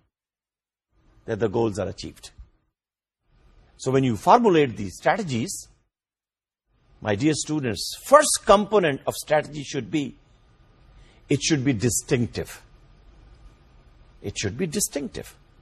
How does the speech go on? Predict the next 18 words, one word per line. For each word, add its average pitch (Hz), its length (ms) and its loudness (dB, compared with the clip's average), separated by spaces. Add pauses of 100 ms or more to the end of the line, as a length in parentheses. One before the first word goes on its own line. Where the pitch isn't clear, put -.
(600)
It 123 180 -10
should 180 160 -2
be 208 100 2 (120)
unique 269 320 4 (760)
on 139 120 2
the 123 140 2
basis 220 380 6 (460)
of 135 100 6 (100)
the 135 60 0 (100)
competencies 240 760 4 (240)
of - 160 -2
your 147 260 8
organization. 92 500 -8 (1400)
آپ 214 280 6
کی 220 100 8
اپنی 262 260 2
کمپنی 170 460 2
کی، 123 280 -4